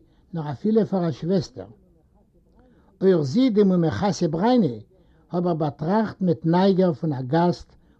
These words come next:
וואס קומט אויף א ווייל, און וויל זען פאר א מייל.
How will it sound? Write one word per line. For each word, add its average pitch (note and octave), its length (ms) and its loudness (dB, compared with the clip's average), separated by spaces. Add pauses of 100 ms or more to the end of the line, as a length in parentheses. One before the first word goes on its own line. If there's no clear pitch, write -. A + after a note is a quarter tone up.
וואס D3+ 160 -6
קומט G3 300 0
אויף E3+ 180 0
א - 20 0
ווייל, C#3+ 440 0 (540)
און D3 120 -4
וויל A3+ 260 2
זען G#3 340 2
פאר E3+ 280 -2
א - 20 2
מייל. D#3 340 0